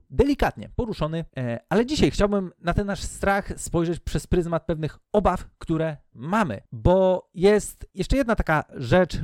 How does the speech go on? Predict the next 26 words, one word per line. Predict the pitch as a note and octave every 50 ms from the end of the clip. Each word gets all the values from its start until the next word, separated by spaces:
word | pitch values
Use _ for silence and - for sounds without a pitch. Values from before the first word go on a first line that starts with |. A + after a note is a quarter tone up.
| D3 -
która | - - D#3+ D3+ D3+ C#3+
w | C3
Biblii | C#3+ F#3+ F3 F#3
jest | F3+ -
napisana | F#3+ E3+ - - E3+ D#3+ D3
i | - G3
czasami, | - A#3 A3 - B3+ B3 A#3
która | G#3 _ - A3 A3
sprawia, | - _ A#3+ A#3 G#3 G#3
że | G3+ G#3 F#3+ - _ _ _ _ _ - _ _
niektórzy | G3 F3+ - - D4+ C4+ C4+
Biblię | F#3 F#3+ A#3+ G#3 G#3 F#3+
traktują | - F3 - - F3+ E3+
jak | D#3+ -
jakąś, | - C#3 - D#3+ D#3 D3 - -
wiecie, | B2+ D3 - D#3+ C#3+ C#3 - - _ _ -
księgę | - G#3 G3 F3+ E3+
z | D3+
magicznymi | D#3 C#3+ C#3 - - C3+ A2
zaklęciami, | - A#2 - B2+ G#2+ - - - - _ _ _ _ _
co | - F#3
jest | F#3+ F3 - - - - _
znowu | G3 G3 A3 B2+ - -
totalnym | - - - - G#2 A#2 A#2
nieporozumieniem, | A2 A2 - A#2 B2 C3 F#3+ B3+ C4 D#3 A2 G#2 G#2+ - -
bo | A#2 B2 A#2+ A#2